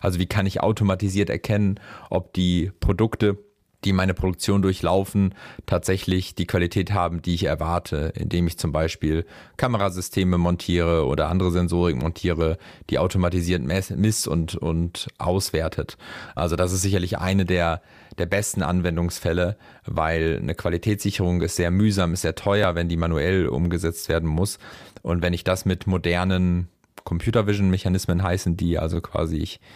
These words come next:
ich befähige Computer, das zu erkennen, was wir erkennen, vor allen Dingen Muster zu erkennen, also zum Beispiel Produkte, die eben außerhalb der Qualität sind oder dem auch die Qualitätskriterien erfüllen.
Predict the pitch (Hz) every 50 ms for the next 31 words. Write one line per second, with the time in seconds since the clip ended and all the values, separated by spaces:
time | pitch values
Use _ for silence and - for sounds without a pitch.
0 | - - - - - - - - 95 - - 117 120 120 107 95 104 98 95 95
1 | 95 - _ - - - - - - - - 101 92 90 - - 120 123 - 120
2 | 101 98 92 82 - - 85 90 - - - 62 - - - 92 95 95 85 82
3 | - - - - 82 76 85 - - 98 85 92 107 - - - - - - -
4 | - - - - - 76 80 87 87 90 104 123 120 - - 107 - - 101 90
5 | 92 - - 95 92 90 80 76 - - 80 76 71 73 - - 82 78 80 -
6 | - 80 - - - - 87 - - 90 82 78 - 62 76 78 80 - - -
7 | - - - - - - - - - 117 - 120 98 - 90 - - 92 90 85
8 | - - 95 92 87 - - - 87 87 90 87 73 85 87 85 87 90 87 87
9 | 85 78 69 71 80 - - - 82 - 85 85 80 - - 82 - - - -
10 | - - 95 90 85 85 78 71 67 82 - - 85 85 87 95 101